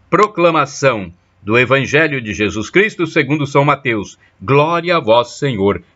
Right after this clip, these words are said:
Pelo sinal da Santa Cruz, livra-nos Deus, nosso Senhor, dos nossos inimigos. Naquele tempo, os discípulos de João aproximaram-se de Jesus e perguntaram: "Por que razão nós e os fariseus praticamos jejuns,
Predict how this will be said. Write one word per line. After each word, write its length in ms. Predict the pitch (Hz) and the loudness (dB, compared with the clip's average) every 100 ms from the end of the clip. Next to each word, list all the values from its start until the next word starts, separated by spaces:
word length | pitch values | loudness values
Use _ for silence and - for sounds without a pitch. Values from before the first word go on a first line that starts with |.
| - | -2
Pelo 180 | 135 160 | 0 2
sinal 360 | 156 139 123 | 0 0 2
da 100 | 110 | 0
Santa 300 | 101 104 95 | -4 -6 -6
Cruz, 360 | 92 147 180 - | -2 2 2 0
livra-nos 520 | - 139 127 117 95 | 0 2 2 -2 -6
Deus, 320 | 90 110 98 | -4 -4 -4
nosso 320 | 98 92 - - | -8 -10 -10 -14
Senhor, 400 | 113 123 185 185 _ _ | -12 -6 -6 -6 _ _
dos 180 | 208 160 | -12 -4
nossos 400 | 139 131 127 101 | -2 -2 -4 -10
inimigos. 760 | 117 123 87 80 - - - _ _ _ _ _ - | -10 -8 -10 -10 -14 -20 -20 _ _ _ _ _ -6
Naquele 380 | 127 123 160 156 | -4 -2 -2 0
tempo, 300 | 170 180 170 | -2 -2 -4
os 100 | 127 | -6
discípulos 600 | 139 - 170 147 127 95 | -8 -6 -6 -6 -8 -6
de 120 | 110 | -6
João 460 | 98 98 123 117 - _ _ _ _ _ | -4 2 2 0 -8 _ _ _ _ _
aproximaram-se 880 | - 110 160 151 175 185 190 170 165 | -6 0 0 0 0 0 -2 -4 -10
de 100 | 127 | -8
Jesus 460 | 107 117 107 170 143 | -4 -4 -2 -4 -4
e 60 | |
perguntaram: 800 | 143 127 110 104 104 135 113 92 _ _ _ | -2 -2 -2 -4 0 -2 -2 -10 _ _ _
"Por 160 | 196 220 | 0 0
que 120 | 262 | 2
razão 480 | 240 262 147 226 240 | 0 0 0 0 0
nós 540 | 196 190 214 233 220 | 2 4 4 0 -2
e 60 | 180 | -2
os 180 | 180 - | -2 0
fariseus 640 | 170 160 143 139 208 214 | 0 0 0 2 2 2
praticamos 640 | 202 180 170 147 185 180 | 0 -2 -2 0 0 0
jejuns, 680 | 143 151 127 175 240 214 - | 0 0 2 0 0 -4 -12